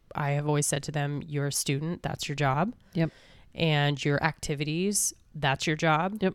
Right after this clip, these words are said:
Speaker 1: You know, whatever your craft is, whatever. And I feel like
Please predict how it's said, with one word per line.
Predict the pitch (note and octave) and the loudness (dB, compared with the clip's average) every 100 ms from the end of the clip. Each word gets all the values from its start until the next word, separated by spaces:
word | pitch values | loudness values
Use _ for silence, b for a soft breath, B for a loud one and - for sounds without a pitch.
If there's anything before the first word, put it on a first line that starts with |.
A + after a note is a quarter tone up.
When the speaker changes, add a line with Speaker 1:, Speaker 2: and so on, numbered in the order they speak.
| - | -4
Speaker 1:
You | D#3+ | -4
know, | D#3 C#3+ | -2 0
whatever | D3 C#3+ D#3+ | -2 -2 -6
your | D3 C#3 | -6 -6
craft | - D#3+ D#3+ - E3 | 0 4 4 2 2
is, | D#3 D3+ D3 | 2 2 0
whatever. | D3+ C#3+ D3+ D3 C#3+ B B B - | 0 2 2 2 0 B B B -2
And | D#3 | 2
I | D3 | 2
feel | - - - D#3+ D3+ D3 | 0 -6 -2 2 2 2
like | C#3+ C#3 C3+ - - | 2 2 0 -2 -14